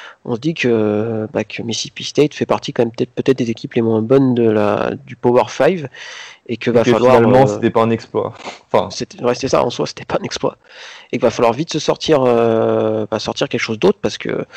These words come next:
Speaker 1: parce que, parce que mine de rien, euh, on sait que la sec West, c'est très compliqué avec, euh, euh, Alabama, euh, Ar-, euh, Auburn, euh, Texas A and M et même temps, maintenant Arkansas qui se réveille.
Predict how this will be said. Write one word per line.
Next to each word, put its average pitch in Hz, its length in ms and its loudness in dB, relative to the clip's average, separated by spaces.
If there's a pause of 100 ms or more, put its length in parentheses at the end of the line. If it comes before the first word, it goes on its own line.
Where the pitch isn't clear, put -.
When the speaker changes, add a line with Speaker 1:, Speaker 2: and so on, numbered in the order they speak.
(360)
Speaker 1:
parce - 220 -2
que, 98 800 -2
parce - 180 -6
que 110 100 -6
mine 131 300 4
de 127 80 6
rien, 123 260 4
euh, 107 720 4
on - 100 -6
sait - 160 0
que - 100 -4
la 120 40 0
sec - 260 -4
West, 131 220 -2
c'est - 60 -8
très - 160 -6
compliqué 151 600 0
avec, 117 400 2
euh, 131 200 0 (580)
euh, 101 600 0
Alabama, 113 600 4
euh, 113 180 6
Ar-, - 180 0
euh, 110 260 0
Auburn, 127 480 6
euh, 104 440 0
Texas - 360 -8
A 110 40 0
and 120 220 2
M - 20 2
et 107 120 2
même 113 180 -4
temps, 127 180 0
maintenant 120 300 0
Arkansas 123 520 0
qui 104 220 -10
se - 100 -8
réveille. 139 360 0